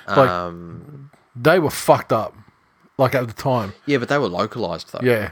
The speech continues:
Speaker 1: yeah. I mean, for us, so, like, for our experience, I mean, they didn't, they didn't hit us directly in our homes.
Speaker 2: No,
Speaker 1: but,
Speaker 2: that's
Speaker 1: like,
Speaker 2: it.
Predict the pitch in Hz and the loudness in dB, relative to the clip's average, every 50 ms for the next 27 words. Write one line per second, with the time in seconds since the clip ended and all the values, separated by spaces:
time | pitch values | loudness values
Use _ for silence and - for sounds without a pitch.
0 | - - 165 160 151 147 147 143 147 139 - - 143 143 135 127 - - 139 123 | 2 6 6 8 8 8 6 6 4 4 6 8 8 8 8 6 4 2 2 2
1 | 117 - 147 135 127 123 120 113 - - - 120 117 110 104 - 123 123 127 131 | 2 2 2 2 4 4 2 0 -2 -4 -4 -2 -2 -2 -2 -2 -2 2 4 4
2 | 143 143 139 123 - - - - - 143 143 139 120 - 143 127 117 123 - - | 4 4 4 2 -2 -6 -12 -2 4 4 4 6 4 2 2 2 2 0 2 2
3 | 127 110 110 117 - - 127 113 110 110 110 107 - - 120 113 107 101 98 110 | 2 4 4 2 2 0 0 0 0 0 0 0 0 0 0 0 0 -2 -4 -6
4 | 131 - - - - 117 107 - - - - 127 113 120 120 113 113 - 113 92 | -8 -10 -12 -4 0 0 0 0 0 0 0 2 4 6 6 6 6 4 2 0
5 | - | 0